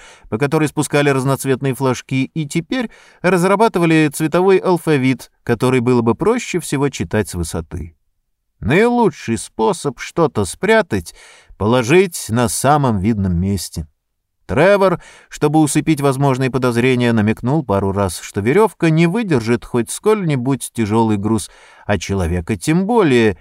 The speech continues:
и надеялся, что никто не сделает следующий шаг в этом простом уравнении,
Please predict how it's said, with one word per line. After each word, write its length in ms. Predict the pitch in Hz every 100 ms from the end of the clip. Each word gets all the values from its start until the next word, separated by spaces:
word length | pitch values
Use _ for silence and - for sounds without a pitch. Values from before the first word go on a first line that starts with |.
| _ _ -
и 80 | 127
надеялся, 540 | 131 147 156 135 127
что 140 | -
никто 280 | 127 123 139
не 140 | 135 139
сделает 420 | 135 127 135 131
следующий 540 | 139 139 139 - 165
шаг 320 | - 175 -
в 60 | 95
этом 220 | 90 92 85
простом 420 | 92 - 101 98
уравнении, 720 | 110 117 107 90 80 78